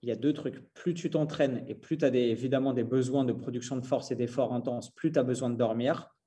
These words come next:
Euh, même si c'est parfois à des petites doses, genre entre des sujets totalement sédentaires et des gens qui s'entraînent juste un peu en musculation pour se remettre en forme, ça peut être simplement de quinze ou vingt minutes de plus, mais plus t'as des volumes d'entraînement importants, plus tu vas avoir besoin de dormir. Et deuxièmement,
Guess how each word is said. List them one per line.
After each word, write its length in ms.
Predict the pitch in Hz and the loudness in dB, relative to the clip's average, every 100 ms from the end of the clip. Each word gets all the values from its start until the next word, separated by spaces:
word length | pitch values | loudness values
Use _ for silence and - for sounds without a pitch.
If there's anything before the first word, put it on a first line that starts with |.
| _ - | _ -6
Euh, 280 | 107 110 107 | -4 -4 -4
même 280 | 113 156 175 | 0 2 2
si 160 | - 165 | 0 0
c'est 220 | - - | 0 2
parfois 320 | 135 - 151 | 0 0 0
à 40 | 123 | 2
des 100 | 120 | 2
petites 420 | 165 170 165 143 | 2 2 -2 4
doses, 280 | 160 170 151 | 6 6 4
genre 140 | 127 | 0
entre 180 | 127 147 | 0 0
des 80 | 135 | 0
sujets 320 | 143 131 135 | 0 0 2
totalement 380 | 180 170 156 156 | 4 4 2 2
sédentaires 480 | 156 143 139 156 139 | -2 -2 0 2 4
et 40 | |
des 100 | 123 | 2
gens 120 | 139 | 0
qui 160 | 135 127 | -4 -6
s'entraînent 380 | - 156 160 139 | -4 0 0 0
juste 200 | 151 147 | -2 -4
un 100 | 139 | -2
peu 100 | 147 | 0
en 80 | |
musculation 520 | 139 131 143 135 135 143 | 0 -2 0 -2 0 -2
pour 140 | 127 | -2
se 80 | - | -2
remettre 260 | 139 135 | -2 0
en 60 | 135 | -4
forme, 300 | - 139 123 - - _ | 0 0 -2 -12 -20 _
ça 160 | - | -4
peut 160 | 120 160 | 4 6
être 160 | 165 | 6
simplement 460 | 165 151 147 160 160 | 4 -2 2 2 2
de 100 | 123 | 0
quinze 340 | - 175 170 | 2 2 2
ou 40 | 151 | 2
vingt 160 | 151 | 2
minutes 240 | 143 139 131 | 2 0 0
de 100 | 131 | 0
plus, 420 | 131 175 190 - _ _ _ | 2 0 0 -10 _ _ _
mais 260 | 127 113 - - | 0 0 -4 -14
plus 240 | - 170 | 4 4
t'as 100 | 170 | 6
des 100 | 135 | 4
volumes 260 | 131 143 135 | 4 2 2
d'entraînement 420 | 131 131 143 135 | -2 -2 0 0
importants, 340 | 131 127 135 123 | 0 -2 -2 -4
plus 160 | - | -6
tu 140 | - 127 | -2 2
vas 80 | |
avoir 180 | 117 117 | 2 2
besoin 240 | 117 117 120 | 0 -2 -2
de 60 | |
dormir. 340 | 117 117 156 170 | -2 0 -2 -4
Et 100 | 117 | -4
deuxièmement, 640 | 127 151 143 131 139 156 | 0 2 2 2 0 -2